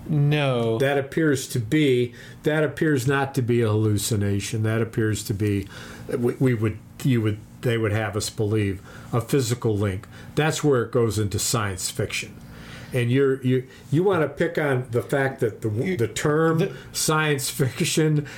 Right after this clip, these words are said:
Speaker 2: has the word science in it, and this isn't science. This is science fiction, man.
Speaker 1: Dennis, the fruit was not there.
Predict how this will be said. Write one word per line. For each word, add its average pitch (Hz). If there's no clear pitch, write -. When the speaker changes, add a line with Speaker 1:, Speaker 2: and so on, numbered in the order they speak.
Speaker 2:
has 147
the 123
word 135
science 143
in 147
it, 151
and 120
this 131
isn't 127
science. 143
This 175
is 135
science 131
fiction, 107
man. 101
Speaker 1:
Dennis, 143
the 139
fruit 170
was 156
not 147
there. 113